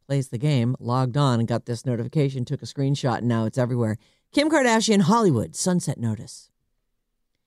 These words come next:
This game no longer offers in-app purchases and has been removed from app stores. Player can use any existing in-game virtual currency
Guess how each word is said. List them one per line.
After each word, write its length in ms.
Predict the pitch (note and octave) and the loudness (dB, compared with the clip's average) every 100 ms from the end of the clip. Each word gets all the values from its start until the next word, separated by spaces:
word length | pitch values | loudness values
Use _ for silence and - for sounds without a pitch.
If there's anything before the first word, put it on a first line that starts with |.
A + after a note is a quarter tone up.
| _ _ _ | _ _ _
This 160 | C#4+ - | 0 4
game 260 | A3+ G3 | 6 6
no 140 | G#3 D#4 | 6 6
longer 320 | C#4 A3+ G#3+ | 4 4 4
offers 340 | E3+ F3 E3 | 2 2 0
in-app 300 | D#3 C#3+ - | 2 2 0
purchases 640 | F#3+ G3+ D#3+ - A#2+ B2 - | -2 -2 -2 -2 -2 -2 -2
and 140 | D3 | 2
has 100 | D#3 | 2
been 160 | C#3+ D#3+ | 2 2
removed 380 | D#3 D#3 G#3+ C4 | 4 6 4 2
from 140 | A#3 | 0
app 160 | G#3+ A3 | -2 -2
stores. 300 | - A2+ G#2 | -4 -6 -6
Player 240 | - E4+ | -4 -4
can 160 | F#4 E4 | -4 0
use 200 | A3+ G3+ | 0 0
any 220 | - B3 A#3 | 0 2 2
existing 440 | F3+ G#3+ - F#3 | 0 -2 -2 -4
in-game 320 | F3+ E3+ D#3+ | 0 0 2
virtual 320 | D3 D#3 D#3 | 0 -2 -4
currency 640 | C3+ - B3+ - - B2 | -6 -6 -6 -4 -2 -2